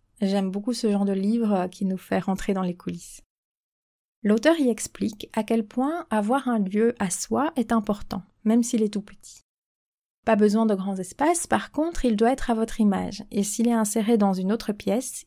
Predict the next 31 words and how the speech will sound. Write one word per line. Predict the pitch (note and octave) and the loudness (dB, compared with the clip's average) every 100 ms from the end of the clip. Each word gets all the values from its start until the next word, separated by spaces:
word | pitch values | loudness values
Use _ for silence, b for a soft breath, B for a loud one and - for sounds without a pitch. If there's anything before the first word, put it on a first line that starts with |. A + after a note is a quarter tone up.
| - | 0
il | A3 | 2
doit | G#3 A#3+ | 4 4
néanmoins | B3 A3 G3 G#3 B3+ C#4 | 4 2 2 0 -2 -2
être | A3+ - A3 | -4 -2 -4
distinct. | G3 - - _ _ _ _ _ _ _ _ - | -4 -8 -14 _ _ _ _ _ _ _ _ -6
Il | G3+ G3 F#3+ F#3 | 0 2 2 0
doit | G#3 | 0
être | G#3 G3+ F#3 | -2 -4 -6
clair | - A#3+ A#3 | -4 -4 -4
pour | G#3 | -4
les | G3 F3+ | -2 0
autres | B3+ - | 0 0
membres | B3+ A3+ G3+ G3 | 2 2 2 0
de | |
la | G3 F3 | -2 -2
famille | G3 F#3 A#3 E4+ E4+ | -2 0 0 -2 -2
que | B3+ | 0
c'est | A#3 - G#3+ | 0 0 -2
votre | G3 A#3 A#3 F#3+ | 2 0 0 -4
espace. | - - F#3 - - - _ _ _ _ - | -8 -10 -14 -16 -20 -20 _ _ _ _ -6
L'aménagement | G#3 G3+ G#3 G3+ G3+ A3 | 2 4 6 4 4 2
de | G#3+ | 2
cet | G#3+ G#3 | -2 -4
espace | G3 - C#4+ - | -4 0 0 2
fait | A3+ | 0
également | G#3 G#3 A3 A3+ | 2 2 0 0
entièrement | B3 B3+ A#3 A3+ | -2 2 4 4
partie | A3 G#3 G#3 - E4 - | 4 0 -4 -10 -4 0
du | G#3 | 0
processus | G#3 C4+ B3 A#3+ - B3 | 4 4 4 0 -4 -8
créatif. | - A#3 G3+ - G#3+ - | -4 -2 -2 -6 -16 -16